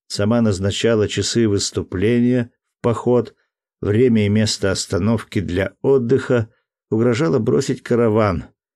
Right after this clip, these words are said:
и агентам нередко приходилось уступать своим солдатам. Хотя тяжёлую кладь каравана несли на плечах сами невольники, мужчины и женщины,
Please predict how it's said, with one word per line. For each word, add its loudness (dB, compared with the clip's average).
и -4
агентам 0
нередко 0
приходилось 0
уступать -2
своим -2
солдатам. -6
Хотя 0
тяжёлую 2
кладь 0
каравана 2
несли -2
на 0
плечах -2
сами -2
невольники, -2
мужчины -2
и -2
женщины, -4